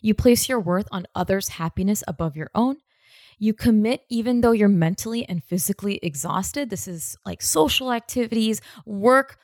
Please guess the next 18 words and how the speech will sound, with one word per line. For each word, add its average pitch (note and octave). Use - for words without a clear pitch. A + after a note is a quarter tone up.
projects, A3
whatever F3+
it -
may F3+
be. F3
You G#3+
don't A#3
ask G3
for G#3+
help E3+
because E3+
you E3
feel F3+
like E3+
a D#3
burden D#3+
to -
others. F#3+